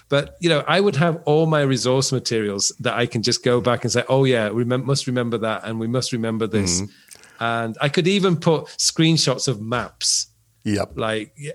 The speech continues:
Speaker 1: you know, there's just so many things. I could not do that in a task manager.
Speaker 2: But for the Africa trip, you would need the Porsche nine fifty-nine.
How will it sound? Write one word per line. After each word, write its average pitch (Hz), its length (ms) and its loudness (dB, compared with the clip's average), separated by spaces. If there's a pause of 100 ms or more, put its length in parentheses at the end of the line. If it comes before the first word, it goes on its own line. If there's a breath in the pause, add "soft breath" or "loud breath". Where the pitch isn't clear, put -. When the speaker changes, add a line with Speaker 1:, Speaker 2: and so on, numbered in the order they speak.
Speaker 1:
you 185 180 -6
know, 156 140 4
there's 139 200 0
just - 400 -2
so 175 220 4
many 165 180 2
things. 147 240 -2
I 147 180 -4
could 147 280 0
not 156 340 2
do 165 220 2
that 123 280 -2
in 120 120 -4
a 139 40 0
task - 360 -2
manager. 117 360 -2
Speaker 2:
But 139 280 -6
for 160 180 2
the 131 260 2
Africa 131 380 0
trip, 117 300 0
you 113 160 2
would 123 320 2
need 127 340 2
the 117 100 0
Porsche 117 400 2
nine 101 280 4
fifty-nine. 87 760 -2